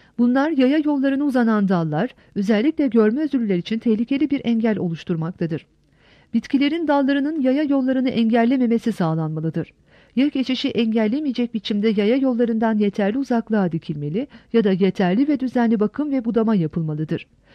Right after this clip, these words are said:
Bitkilendirmede değişik renk, biçim ve kokuda çeşitlilik yaratacak çalı, ağaççık ve çiçeklerin seçimi de önem taşımaktadır. Cadde mobilyası,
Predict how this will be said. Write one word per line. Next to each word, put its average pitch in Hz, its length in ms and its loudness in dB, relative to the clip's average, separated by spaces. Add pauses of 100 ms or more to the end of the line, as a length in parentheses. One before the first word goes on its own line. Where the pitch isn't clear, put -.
(200)
Bitkilendirmede 190 840 0
değişik 208 400 -2
renk, 226 240 -4
biçim 277 280 -4
ve 262 80 -2
kokuda 196 400 -4
çeşitlilik 233 580 -4
yaratacak 208 560 0
çalı, 190 440 -2
ağaççık 190 600 -2
ve 214 80 4
çiçeklerin 196 540 -2
seçimi 240 380 -2
de 277 80 -2
önem 196 320 0
taşımaktadır. 156 760 -8 (1800)
Cadde 262 340 2
mobilyası, 170 600 0